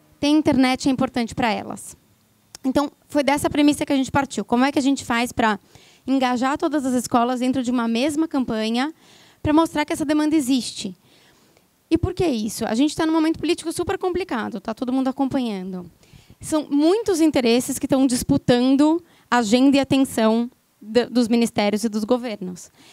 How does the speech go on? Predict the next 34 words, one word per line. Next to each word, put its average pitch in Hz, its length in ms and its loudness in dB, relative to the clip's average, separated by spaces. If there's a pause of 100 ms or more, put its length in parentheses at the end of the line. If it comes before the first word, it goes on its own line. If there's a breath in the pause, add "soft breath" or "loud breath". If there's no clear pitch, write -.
(320 loud breath)
É, 214 340 -2
a 247 100 0
gente 302 200 0
só 330 140 -2
vai 339 220 0
conseguir 233 760 -2
emplacar 254 460 -2
uma 339 140 0
pauta 220 480 -4 (100)
nova 226 420 2
e 208 40 -2
importante 214 760 -2
se - 100 -6
a 320 40 2
gente 277 180 0
estiver 277 280 0
unido 240 340 0
e 240 40 -4
se 277 80 -2
a 269 40 0
gente 254 180 0
mostrar 254 280 0
que - 60 -4
a 254 40 -2
gente 247 180 -2
tem 277 160 -4
força. 190 500 -6 (800 loud breath)
Então, 330 300 4
a 277 100 -2
gente 330 300 0
chegou 277 220 2
à 247 40 2
conclusão 233 400 -2
que 269 220 -4